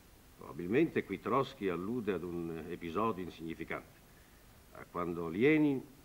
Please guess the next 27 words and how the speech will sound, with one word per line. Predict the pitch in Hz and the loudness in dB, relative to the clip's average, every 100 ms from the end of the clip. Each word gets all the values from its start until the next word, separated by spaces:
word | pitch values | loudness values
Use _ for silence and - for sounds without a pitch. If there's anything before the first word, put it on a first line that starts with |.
| - | -20
mi | - - | -16 -12
rimproverò | 76 73 87 95 123 147 80 73 | -10 -8 -4 0 2 2 -2 -12
di | 78 | -12
adottare | 76 80 - 110 117 101 | -8 -10 -4 0 0 0
una | 85 | -6
politica | 76 85 98 90 80 | -6 -8 -8 -8 -8
troppo | 90 98 90 | -6 -6 -6
severa | 80 82 90 101 87 | -8 -6 -4 -4 -4
nei | 80 78 | -6 -6
confronti | 78 73 98 95 - 80 | -8 -8 -6 -4 -4 -6
dei | 76 73 | -4 -6
seminazionalisti | - 107 107 101 87 - 95 85 85 87 - 80 | -4 0 2 2 0 -4 -6 -4 -4 -6 -8 -8
georgiani. | 71 87 71 80 64 - - - - - - - - - - | -4 -4 -4 -4 -6 -8 -18 -20 -20 -20 -20 -20 -20 -20 -20
E | - - - | -16 -14 -6
disse | 101 - - | -4 -4 -4
che | 87 82 | -4 -2
io | 95 101 90 - - | 0 0 -2 -8 -8
perseguitavo. | 82 82 - 90 85 82 71 - - - - - - - - - | -6 -6 -6 -6 -6 -6 -6 -8 -14 -20 -20 -20 -20 -20 -20 -10
Lenin | 82 120 165 170 156 | 2 8 10 10 10
non | 143 139 | 10 8
conosceva | 147 135 127 - 175 160 | 8 6 6 6 8 8
e | |
non | 147 139 | 8 6
poteva | 139 131 160 139 | 4 4 4 6
conoscere | 139 143 - 143 135 | 6 6 6 4 6
quei | 135 | 4
fatti | 120 139 113 - 71 | 6 6 6 0 -14